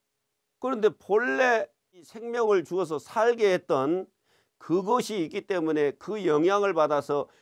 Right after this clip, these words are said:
구백삼십 세까지, 구백육십까지 이렇게 살았지만 갈수록 그 생명의 영향이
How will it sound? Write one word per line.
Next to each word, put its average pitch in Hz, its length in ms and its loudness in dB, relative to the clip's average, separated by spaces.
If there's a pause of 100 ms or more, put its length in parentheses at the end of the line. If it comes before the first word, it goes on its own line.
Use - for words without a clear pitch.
(160)
구백삼십 190 680 -8
세까지, 147 640 -4
구백육십까지 147 720 -4
이렇게 127 180 -8
살았지만 127 920 0 (440)
갈수록 302 720 -4
그 208 160 0
생명의 208 640 2
영향이 165 520 0